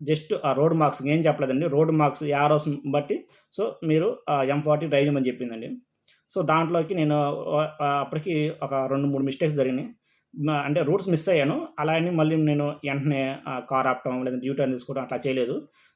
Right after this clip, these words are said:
So రూట్ మిస్ అయినా so అదే రూట్ కంటిన్యూగా వెళ్ళి ఎక్కడైతే పాసిబుల్ యూ టర్న్ ఉందో అక్కడే తీసుకుని వచ్చి so అలా డ్రైవ్ చేశానండి. So ఎ-, నేను మొత్తానికి ఇది ఎం ఫార్టీకి వెళ్ళలేదు. So వెళ్ళపోయినా ఆమె ఫా-, ఆమె పాస్ చేసింది. So ఎందుకంటే so అట్లా ఎవరు చెప్పరు. ఆ, అంత క్రిటికల్‌గా ఎవరు చెప్పరు.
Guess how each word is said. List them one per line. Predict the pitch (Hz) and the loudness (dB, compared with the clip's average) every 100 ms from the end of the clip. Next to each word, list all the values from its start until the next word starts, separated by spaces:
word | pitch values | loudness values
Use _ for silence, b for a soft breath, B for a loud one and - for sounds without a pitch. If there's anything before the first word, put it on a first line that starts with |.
| - | 0
So | |
రూట్ | 170 185 | 4 4
మిస్ | 190 160 | 2 2
అయినా | 175 170 202 | 2 2 0
so | 196 | -2
అదే | 156 143 151 170 | 0 2 4 4
రూట్ | 165 151 | 2 0
కంటిన్యూగా | 147 147 160 156 | 0 2 4 4
వెళ్ళి | 143 165 330 - | 2 0 -2 -4
ఎక్కడైతే | 147 156 156 | -2 0 0
పాసిబుల్ | - 151 143 147 | 2 0 2 2
యూ | 151 | 2
టర్న్ | 147 139 | 2 2
ఉందో | 143 | 0
అక్కడే | 214 147 156 | 0 0 -2
తీసుకుని | 151 139 156 | -2 -2 -2
వచ్చి | 139 127 277 302 b b | -4 -2 -6 -6 b b
so | - | -2
అలా | 175 139 | 2 4
డ్రైవ్ | 139 147 | 4 4
చేశానండి. | 160 151 127 139 311 - | 2 -2 -2 -4 -6 -6
So | 165 | -4
ఎ-, | 160 | 0
నేను | 151 156 | 2 2
మొత్తానికి | 156 156 208 | 2 0 2
ఇది | 208 | 4
ఎం | 185 156 | 2 2
ఫార్టీకి | 170 170 151 | 0 0 2
వెళ్ళలేదు. | 151 147 139 349 - b b b - | 2 2 0 -4 -8 b b b 0
So | 214 | 2
వెళ్ళపోయినా | 175 180 185 202 | 4 4 0 0
ఆమె | 285 190 170 160 160 | -2 -2 -2 -4 -2
ఫా-, | 170 - | -4 -2
ఆమె | 151 143 147 | -2 -2 0
పాస్ | 151 151 | 0 2
చేసింది. | 151 131 127 160 320 - | 0 0 -2 -4 -6 -8
So | - | -4
ఎందుకంటే | 170 170 180 165 143 156 170 - _ _ _ _ _ _ _ b b b _ | -2 0 0 0 0 0 -4 -12 _ _ _ _ _ _ _ b b b _
so | 262 | -2
అట్లా | 226 190 196 | 2 2 4
ఎవరు | 175 190 220 | 4 4 4
చెప్పరు. | 165 - 165 - | 2 2 0 0
ఆ, | 139 | 0
అంత | 139 139 156 | 0 0 -2
క్రిటికల్‌గా | 160 156 170 165 | -4 0 0 2
ఎవరు | 160 156 | 2 0
చెప్పరు. | 127 135 | 0 -2